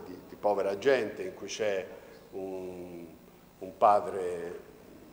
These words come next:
che è fascista, lavora come usciere presso la sede dell'agenzia Stefani, che era l'agenzia che c'era prima dell'Ansa, un figlio antifascista, antifascista più per,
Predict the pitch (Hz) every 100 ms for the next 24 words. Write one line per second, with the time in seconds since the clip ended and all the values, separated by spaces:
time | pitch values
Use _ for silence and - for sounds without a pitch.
0 | - - - - - - - - 82 80
1 | 80 - - - 139 - 107 95 95 101
2 | 98 92 90 95 - 101 101 92 95 -
3 | 131 120 113 104 92 - - - - -
4 | 101 107 107 - 101 98 98 - 127 117
5 | 107 101 98 101 101 - 113 95 - 127
6 | 104 90 87 90 90 85 - - - 95
7 | 95 101 - 123 107 92 - 107 98 -
8 | 110 104 101 117 156 131 110 - 101 -
9 | - - - - 117 - 131 117 107 98
10 | 110 104 113 - 190 - 113 - 113 107
11 | - 117 110 - 135 131 123 113